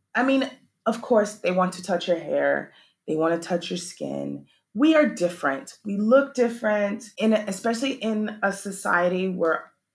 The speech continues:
almost everyone looks almost exactly the same. For us to come in with everything that makes us amazingly special, it kind of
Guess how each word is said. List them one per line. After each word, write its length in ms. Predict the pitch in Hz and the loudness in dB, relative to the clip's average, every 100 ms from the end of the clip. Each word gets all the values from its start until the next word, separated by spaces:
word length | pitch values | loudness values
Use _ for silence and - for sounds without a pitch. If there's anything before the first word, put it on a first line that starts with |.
| - | -2
almost 500 | 185 233 247 240 185 | 2 4 2 0 0
everyone 500 | 190 202 185 180 165 | 0 2 2 0 2
looks 400 | 175 175 - - - | 2 2 -8 -14 -2
almost 340 | 165 175 180 | 2 4 2
exactly 460 | 180 - 147 156 180 | -4 -4 -4 -2 -2
the 120 | 165 | -2
same. 600 | 156 - 139 143 190 214 - _ - - _ _ | -6 -6 -4 -2 -2 -6 -10 _ -20 -20 _ _
For 300 | - 233 - | 0 0 2
us 360 | 196 220 240 - | 6 6 4 0
to 120 | 262 | 0
come 360 | - 214 190 180 | 0 0 0 2
in 640 | 160 160 180 220 233 - - _ _ _ _ | 0 0 0 0 -2 -6 -16 _ _ _ _
with 400 | 185 190 185 - _ _ | 0 2 2 -6 _ _
everything 880 | 226 240 185 196 196 190 208 180 180 | 6 6 6 -2 -4 -4 -2 0 0
that 180 | 165 - | -2 -2
makes 380 | 170 165 - - | -4 -6 -8 -4
us 560 | 165 156 151 - - - _ _ _ _ _ 185 | 2 2 0 -6 -14 -16 _ _ _ _ _ 0
amazingly 800 | 180 175 170 175 160 160 151 151 | 0 0 0 0 0 0 -2 -4
special, 880 | - - 139 - - - 85 - - | -6 -4 -2 -2 -4 -4 -4 -12 -4
it 160 | 262 277 | -2 0
kind 260 | - 339 | 0 2
of 100 | 440 | 0